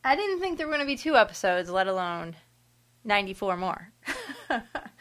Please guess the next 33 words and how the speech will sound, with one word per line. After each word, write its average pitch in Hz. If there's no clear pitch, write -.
But 233
here 285
we 302
are 214
on 220
episode 214
ninety-six, 196
and 196
I'm 226
about 269
to -
bring 190
you 185
an -
interview 175
with 175
Jenna 214
Wogenrich. 170
She -
is 285
the -
author 185
of 170
Made 180
from 214
Scratch, 165
Discovering 233
the 226
Pleasures 180
of 170
a 175
Handmade 180
Life. -